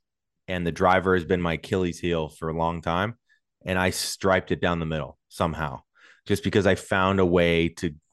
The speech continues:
feel aggressive. And so I think, to me, that's a big takeaway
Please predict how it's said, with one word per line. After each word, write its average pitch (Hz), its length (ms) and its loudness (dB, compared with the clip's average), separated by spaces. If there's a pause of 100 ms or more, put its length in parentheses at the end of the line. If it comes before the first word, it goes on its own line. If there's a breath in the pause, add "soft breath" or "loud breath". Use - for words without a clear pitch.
feel 87 260 0
aggressive. 78 480 -4 (520 loud breath)
And 98 160 -2
so 104 200 6
I 107 200 4
think, 139 360 0
to 127 100 0
me, 131 160 4
that's 123 200 4
a 127 40 0
big 104 180 -2
takeaway 131 680 0